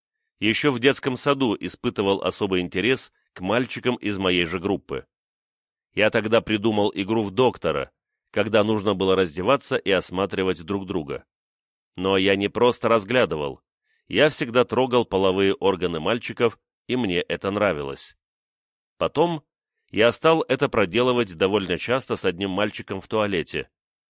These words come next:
Он на это охотно шел и разрешал мне его гладить, щупать,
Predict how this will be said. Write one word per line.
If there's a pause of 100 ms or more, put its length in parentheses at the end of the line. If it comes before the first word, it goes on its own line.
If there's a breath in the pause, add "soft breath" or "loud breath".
(300)
Он
на
это
охотно
шел (360)
и
разрешал
мне
его
гладить,
щупать,